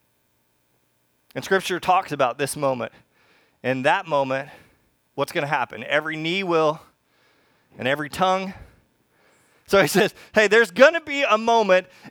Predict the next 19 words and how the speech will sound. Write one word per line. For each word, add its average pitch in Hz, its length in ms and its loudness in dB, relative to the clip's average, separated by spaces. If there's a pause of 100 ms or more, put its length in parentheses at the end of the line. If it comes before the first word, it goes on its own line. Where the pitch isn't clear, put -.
(120)
and, 190 420 0 (240)
uh, 180 180 4
when 185 260 -2
that 269 220 0
moment 247 360 0
comes, 185 440 0
you're 190 280 -2 (100)
all 285 500 6
gonna 262 220 0
know 226 220 4
it." 131 100 -2 (160)
<laughs> - 1200 -2
Does 160 100 -6
that 240 160 2
make 226 160 0
sense? 220 160 -2
Is 175 80 -2
that 208 160 2
fair? 220 300 -2